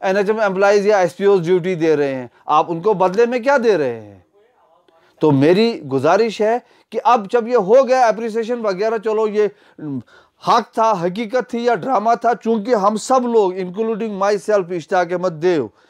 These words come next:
और मुझे बड़ी वो घिन सी हो रही है, तकलीफ़ हो रही है मेरी रूह को, तो हम सब इसमें मुलविस हैं चापलूसियों में, और हमको सच कहने की जुर्रत ही नहीं है।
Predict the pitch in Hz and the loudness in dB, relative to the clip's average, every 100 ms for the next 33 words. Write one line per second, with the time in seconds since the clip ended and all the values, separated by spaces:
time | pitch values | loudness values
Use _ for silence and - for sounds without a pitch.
0 | _ _ _ - 165 160 214 185 220 220 | _ _ _ -4 -2 2 2 2 2 2
1 | 202 147 190 226 190 196 156 143 143 127 | -2 0 -2 -2 -4 -2 0 0 -2 -4
2 | 123 202 190 240 220 185 170 165 151 151 | -4 -2 0 -2 -2 0 0 0 -2 -2
3 | 139 139 135 123 113 - 104 _ _ _ | -4 -4 -4 -4 -6 -10 -16 _ _ _
4 | _ _ - 131 131 185 185 285 262 240 | _ _ 0 2 2 0 0 0 0 0
5 | 180 214 185 165 156 139 - 131 117 _ | -4 -6 -4 -2 -2 -6 -10 -14 -16 _
6 | _ - 202 196 214 220 226 220 233 208 | _ 0 2 2 0 -2 -4 -4 -4 -4
7 | 220 240 240 240 196 208 233 247 220 247 | -4 -4 -2 -4 -4 -2 -2 0 -2 0
8 | 220 262 214 254 233 190 147 113 | 4 4 2 -2 -4 -6 -8 -10